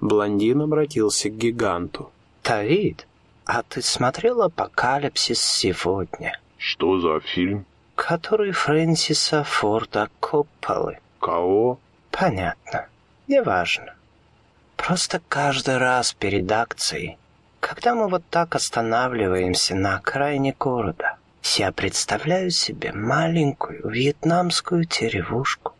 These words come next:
Speaker 2: Женщины стирают на реке, мужчины работают в поле, играют дети. Они строят планы, думают о будущем и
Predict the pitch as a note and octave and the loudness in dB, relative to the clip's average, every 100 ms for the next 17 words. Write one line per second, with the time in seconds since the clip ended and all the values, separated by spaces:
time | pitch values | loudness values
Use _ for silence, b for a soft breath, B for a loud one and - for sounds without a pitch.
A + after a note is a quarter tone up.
0 | _ _ - - F#3 A3+ - - F3 - | _ _ -2 2 2 2 2 0 0 0
1 | A2 G#2 A2+ A3+ - G2+ F#2+ F2+ - F#2+ | 0 2 2 2 2 0 2 0 -2 -2
2 | G#2 C3 - _ _ - A#2 - - G3 | -2 -4 -14 _ _ -2 0 2 0 0
3 | G3 F#3+ D#3+ A#2+ G2+ A2+ - A2+ - - | 2 2 2 2 -2 -2 0 0 0 -4
4 | - F#2+ F2+ E2 E2 - - _ _ _ | -2 0 2 2 0 -2 -10 _ _ _
5 | _ - - - F3 E3+ A#2 - C3+ C#3 | _ -8 -4 -2 0 0 -2 0 2 2
6 | - - - - _ _ _ - G3 G#3+ | -2 -6 -6 -10 _ _ _ -2 2 2
7 | G#3+ - F3+ F3 E3 - - G#2+ G#2+ G2 | 2 0 2 2 2 0 -2 0 2 0
8 | G2+ G2 - _ _ _ _ - - G2 | -4 -8 -12 _ _ _ _ -8 -4 -2
9 | F#2 F#2 - F#2 - G#2+ C3 C#3+ A#2+ G#2 | 0 0 0 -4 -6 -2 2 2 0 -2
10 | - - - G#2+ - _ _ - - | -2 -2 -4 -10 -14 _ _ -6 -6